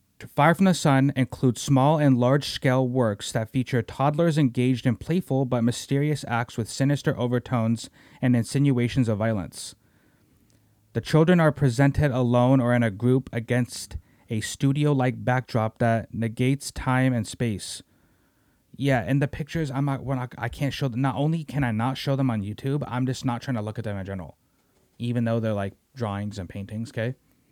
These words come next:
Why is that book on an ad of your, uh, Balenciaga ad? Why is a book by Michael Borman's Fire from the Sun, why is that in your ad? That's strike fucking three, bro.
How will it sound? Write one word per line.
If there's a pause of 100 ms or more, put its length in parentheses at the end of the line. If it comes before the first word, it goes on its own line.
(920)
Why
is
that
book (120)
on
an
ad
of
your, (140)
uh,
Balenciaga
ad? (1500)
Why
is
a
book
by
Michael
Borman's (680)
Fire
from
the
Sun,
why
is
that
in
your
ad? (3000)
That's
strike
fucking
three,
bro.